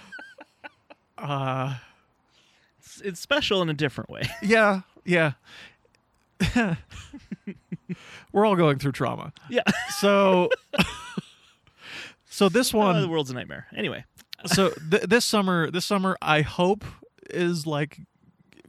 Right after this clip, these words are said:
Speaker 1: the stage three of opening in Alberta happens, and by July,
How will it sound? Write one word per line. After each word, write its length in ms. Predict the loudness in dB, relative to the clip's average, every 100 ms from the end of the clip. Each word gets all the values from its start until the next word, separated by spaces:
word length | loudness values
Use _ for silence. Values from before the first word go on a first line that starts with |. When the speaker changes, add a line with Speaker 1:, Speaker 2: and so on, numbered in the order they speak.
| -20 -20
Speaker 1:
the 220 | -16 -12
stage 460 | -10 2 4 4 0
three 540 | -4 0 2 2 0 -2
of 280 | -2 -2 2
opening 600 | 0 2 0 2 0 0
in 140 | 0
Alberta 420 | 0 0 0 0 0
happens, 560 | 0 0 0 -2 -4 -12 -20 -20 -20 -2
and 400 | 0 2 0 -4 -8 -8
by 320 | 2 4 4
July, 600 | 2 0 2 2 0